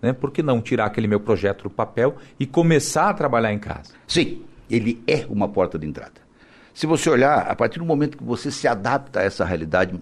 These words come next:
Speaker 2: meu caro Luciano, então se você percebe que trabalhando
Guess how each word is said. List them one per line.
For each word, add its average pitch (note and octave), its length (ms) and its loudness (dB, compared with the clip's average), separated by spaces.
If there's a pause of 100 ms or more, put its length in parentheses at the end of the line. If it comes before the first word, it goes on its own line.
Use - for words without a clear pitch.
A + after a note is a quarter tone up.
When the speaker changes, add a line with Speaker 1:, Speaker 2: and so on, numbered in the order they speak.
Speaker 2:
meu D#2+ 140 -6
caro D#2 200 -2
Luciano, C#2+ 340 -10 (360)
então A#2+ 160 2
se B2 120 -4
você C#3 320 0 (220)
percebe B2+ 460 0
que A2 100 -8
trabalhando C3+ 640 2